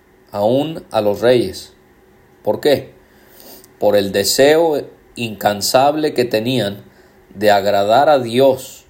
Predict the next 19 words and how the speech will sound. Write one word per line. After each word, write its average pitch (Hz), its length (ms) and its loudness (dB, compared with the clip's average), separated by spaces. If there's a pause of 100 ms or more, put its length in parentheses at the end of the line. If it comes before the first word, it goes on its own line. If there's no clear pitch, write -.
por 98 180 -4
encima 123 680 -4 (140)
de 95 120 -8
toda 110 360 0
otra 107 440 0
persona. 90 440 -8 (1200)
Y 101 120 -4
esta 120 320 2
es 123 100 0
la 131 100 2
valentía 120 640 0
que 110 160 -6
queremos 110 480 -2
emular. 101 500 0 (920)
Queremos 123 480 2
ser 123 380 2
hombres 160 640 0
y 123 100 -8
mujeres 127 720 0